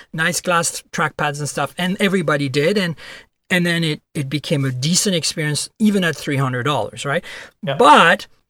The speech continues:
Speaker 1: there was always this kind of halo effect of Google doing their own thing and showing what a Chromebook could be.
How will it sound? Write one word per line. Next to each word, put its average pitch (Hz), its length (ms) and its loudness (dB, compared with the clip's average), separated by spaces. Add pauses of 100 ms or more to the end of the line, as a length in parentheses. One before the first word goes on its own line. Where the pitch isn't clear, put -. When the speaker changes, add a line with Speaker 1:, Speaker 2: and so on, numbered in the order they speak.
(160)
Speaker 1:
there 202 220 8
was 208 260 8
always 294 640 4
this 208 180 2
kind 214 280 -2
of 156 140 -2
halo 202 380 4
effect 147 540 0 (100)
of 139 440 -4
Google 180 320 2
doing 151 320 0
their 135 240 0
own 160 260 -4
thing 147 320 -2
and 131 100 -2
showing 214 440 6
what 175 160 0
a 160 40 -2
Chromebook 151 600 0 (120)
could 147 300 -2
be. - 300 -14